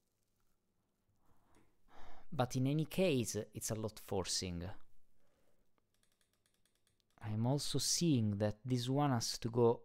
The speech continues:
only one down or one right with an eight, nine. So you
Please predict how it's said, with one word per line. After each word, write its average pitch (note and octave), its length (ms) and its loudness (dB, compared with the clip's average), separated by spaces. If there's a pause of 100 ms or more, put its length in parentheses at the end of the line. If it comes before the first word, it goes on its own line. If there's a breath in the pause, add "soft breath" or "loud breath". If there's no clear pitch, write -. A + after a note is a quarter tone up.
only C3 240 2
one A#2+ 280 4
down C3+ 360 4
or G2 80 0
one G2+ 400 0
right G#2 500 2
with A2 180 0
an G#2 120 2
eight, G#2+ 260 -2
nine. G2 460 -2 (500 soft breath)
So - 140 -8
you G2 140 0